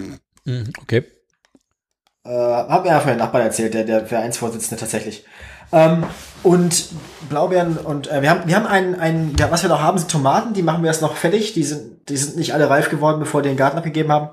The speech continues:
Speaker 1: Ja.
Speaker 2: Ähm,
Speaker 1: Tomaten relativ wichtig, dass du so zwischendurch zu-, zurückschneidest, ne?
Speaker 2: Nee, jetzt, jetzt ist, glaub ich, auch egal im September bei den Dingern.
Speaker 1: Gerade
Speaker 2: Wir
Speaker 1: jetzt.
Speaker 2: ernten,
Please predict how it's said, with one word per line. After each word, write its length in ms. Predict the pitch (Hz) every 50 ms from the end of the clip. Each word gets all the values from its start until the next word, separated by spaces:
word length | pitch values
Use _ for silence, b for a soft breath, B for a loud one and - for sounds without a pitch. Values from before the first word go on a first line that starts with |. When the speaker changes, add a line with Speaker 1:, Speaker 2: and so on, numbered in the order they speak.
| - _ -
Speaker 1:
Ja. 240 | 120 113 113 123 147 B B B B B B B B B B B B B _ -
Speaker 2:
Ähm, 400 | 170 151 139 131 135 139 139 139
Speaker 1:
Tomaten 360 | 139 123 120 123 147 - -
relativ 340 | 170 160 170 165 175 160 -
wichtig, 240 | 175 165 - 160 -
dass 180 | 151 143 -
du 60 | - 160
so 120 | 139 147
zwischendurch 480 | 143 - 151 139 160 156 147 139 - - -
zu-, 260 | - - 143 - - - -
zurückschneidest, 600 | - 127 135 139 - - 107 107 107 101 - -
ne? 140 | 143 226 - _ _ _ _ _ _ _ _ _ _ _ _ _ _ - - - - - - _ _ _ _ - - - - - - 147
Speaker 2:
Nee, 260 | 135 135 131 135 131
jetzt, 260 | 135 147 147 - -
jetzt 180 | 156 143 - -
ist, 120 | - -
glaub 100 | 139 123
ich, 100 | - 135
auch 120 | 135 143
egal 180 | 143 123 123 120
im 40 | 120 120
September 320 | 120 - - 127 123 120
bei 120 | 113 117
den 160 | 110 120 120 120
Dingern. 360 | 123 120 123 120 123 120 - -
Speaker 1:
Gerade 340 | - 123 - 113 143 151 151
Speaker 2:
Wir 100 | 135 135 143
Speaker 1:
jetzt. 160 | 147 151 -
Speaker 2:
ernten, 140 | - -